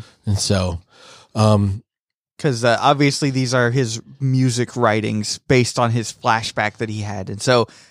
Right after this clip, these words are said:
Speaker 2: the fact that Tanjiro isn't, is willing to, or not willing to scuff them up or anything,
Speaker 1: Right.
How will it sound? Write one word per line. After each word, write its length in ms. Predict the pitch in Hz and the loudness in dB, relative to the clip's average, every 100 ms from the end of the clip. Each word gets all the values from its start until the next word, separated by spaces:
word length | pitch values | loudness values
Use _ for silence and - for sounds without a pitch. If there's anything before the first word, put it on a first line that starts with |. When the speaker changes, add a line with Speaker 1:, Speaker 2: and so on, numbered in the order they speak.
| _ - | _ -4
Speaker 2:
the 60 | |
fact 220 | 151 185 165 | 2 2 2
that 140 | 160 | 0
Tanjiro 560 | 151 165 156 156 147 139 | 4 2 4 4 4 4
isn't, 340 | 123 131 120 _ | 0 -8 -10 _
is 240 | 143 117 | -6 -4
willing 400 | 123 143 135 127 120 | 0 0 2 0 -4
to, 380 | 135 120 110 - | -6 -6 -8 -8
or 200 | 135 113 104 | -8 -8 -4
not 300 | 131 147 147 | 2 2 2
willing 300 | 143 135 123 | 0 0 -2
to 100 | 131 | -8
scuff 340 | - 147 - | -2 0 0
them 120 | 135 | 0
up 180 | 135 147 | 0 0
or 120 | 117 | 0
anything, 420 | 139 147 123 110 110 | 0 -2 -4 -6 -6
Speaker 1:
Right. 260 | 90 71 | -8 -10